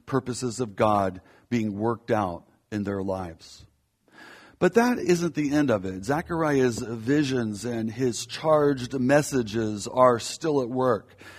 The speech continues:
like time capsules in the lives of God's people, continuing to release insight and hope and clarity for the people whom God is using to work out his purposes in a world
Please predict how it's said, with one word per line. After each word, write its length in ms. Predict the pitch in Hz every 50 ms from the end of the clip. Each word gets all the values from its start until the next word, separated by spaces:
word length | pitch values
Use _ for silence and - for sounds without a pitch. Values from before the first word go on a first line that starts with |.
| - - - _
like 380 | - 143 147 143 - - - -
time 320 | - - 175 170 170 170
capsules 520 | - - - 143 131 - - 147 139 123 113
in 120 | 123 123
the 80 | 123 123
lives 380 | 135 135 139 143 143 123 117
of 100 | 127 107
God's 340 | - 139 131 127 120 - -
people, 480 | - - - 135 123 110 - 110 101 95
continuing 680 | - 135 123 123 - 165 175 180 170 165 156 156 139
to 120 | - 151 147
release 540 | 143 147 135 139 143 156 156 143 - - - _
insight 720 | 143 156 170 180 165 - - - 127 117 107 95 90 95 - - - - -
and 120 | 127 131 131
hope 540 | 123 - - 165 165 156 131 107 101 -
and 160 | - 117 113 -
clarity 640 | - - 156 160 156 147 147 131 - 117 110 104
for 120 | - 123
the 120 | 117 107 107
people 420 | - - 147 143 131 - 127 123
whom 200 | 117 127 120 113
God 340 | 101 123 123 123 123 123 120 - - - - -
is 240 | - 123 113 98 101
using 440 | 110 131 139 139 120 123 123 117 107
to 120 | - 110
work 380 | 113 107 113 135 143 135 - 147
out 180 | 139 135 127
his 240 | 117 127 127 113 -
purposes 720 | - - - 131 131 - - 135 123 - - 135 127 120 113
in 140 | 127 120
a 60 | 113 110
world 680 | 113 107 101 117 127 131 135 135 131 131 131 131 127